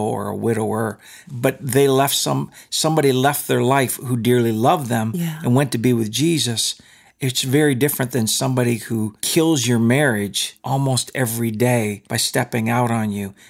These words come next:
Speaker 1: Like you said, a very profound grief and sorrow that can move in on that,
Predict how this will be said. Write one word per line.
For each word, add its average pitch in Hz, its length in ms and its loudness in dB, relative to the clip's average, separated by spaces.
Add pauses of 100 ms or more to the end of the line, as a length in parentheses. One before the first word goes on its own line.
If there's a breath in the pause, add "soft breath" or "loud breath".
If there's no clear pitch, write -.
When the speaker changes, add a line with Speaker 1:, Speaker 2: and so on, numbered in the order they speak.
(140)
Speaker 1:
Like 113 180 -4
you 139 100 -4
said, 117 320 -4 (100)
a 143 80 -8
very 160 360 0
profound 131 720 -4
grief 139 300 -2
and 117 100 -2
sorrow 123 540 -2
that 120 140 -2
can 120 160 0
move 117 280 2
in 165 220 0
on 143 200 2
that, 113 280 -4